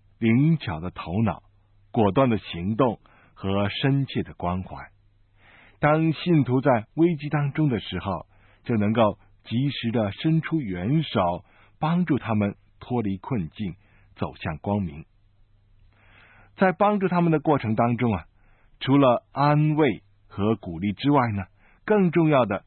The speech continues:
是为他们祷告，用神的话鼓励他们，也可以用自己的经历去激励他们，让他们消除自杀的念头，再一次积极的面对人生。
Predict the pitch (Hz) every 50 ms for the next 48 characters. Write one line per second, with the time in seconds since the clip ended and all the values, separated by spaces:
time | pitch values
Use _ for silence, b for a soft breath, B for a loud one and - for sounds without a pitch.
0 | _ - - - 110 98 101 90 - - 92 95 95 - - 80 - - _ _
1 | - 98 82 - - _ _ _ _ b b b b b b b - 170 175 151
2 | - - 127 120 143 156 143 - 147 123 104 98 _ _ _ - 113 98 92 104
3 | 110 101 87 101 104 104 98 95 b b b b b b b b b b - 156
4 | 143 - 202 208 190 180 202 196 185 - - 190 156 120 120 113 - - 165 170
5 | 175 175 160 120 - _ _ _ _ _ - - 107 92 80 73 - _ _ -
6 | 135 139 131 113 80 - - - 85 80 76 - - _ b b b b b b
7 | - 139 135 135 139 135 135 131 123 - 151 135 139 127 - 120 120 123 117 -
8 | - - 165 156 131 113 - 151 143 131 131 127 139 139 120 95 85 - - 76
9 | 80 90 - b b b b b b b b b - - 190 175 160 156 143 143
10 | - - 147 127 - - _ _ - 156 160 151 127 - - 95 85 101 87 80
11 | - _ _ _ - 110 104 87 71 69 - 78 71 69 - - - - - 107
12 | 110